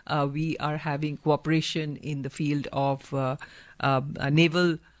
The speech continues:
uh, and other defense warfare. Uh, so that's another new area of cooperation apart from energy. And of course, Saudi Arabia wants to build up infrastructure like all the other West Asian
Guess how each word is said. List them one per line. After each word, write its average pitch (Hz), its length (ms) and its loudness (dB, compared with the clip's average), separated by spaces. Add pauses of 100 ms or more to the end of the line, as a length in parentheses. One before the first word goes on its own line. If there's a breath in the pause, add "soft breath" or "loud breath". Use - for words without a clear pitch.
(140 soft breath)
uh, 143 280 -8
and 151 280 -6
other 151 500 -2
defense 151 460 -2
warfare. 143 460 -2 (420 loud breath)
Uh, 139 240 -2
so - 120 -6
that's 170 420 -2
another 151 300 2
new 202 340 4
area 139 380 -2 (300)
of 139 200 0 (160)
cooperation 143 640 -4
apart 160 520 -2 (180)
from 143 280 -2
energy. 147 500 -2 (380 loud breath)
And 254 80 4
of 262 100 0
course, 302 300 0
Saudi 233 220 0
Arabia 226 380 -2
wants 208 360 -2
to - 60 -4
build 170 300 -2
up 165 140 0 (160)
infrastructure 208 760 -2
like 175 220 0 (140)
all 170 220 0
the 165 120 -6 (100)
other 170 160 -4
West 156 300 -6
Asian 165 260 -4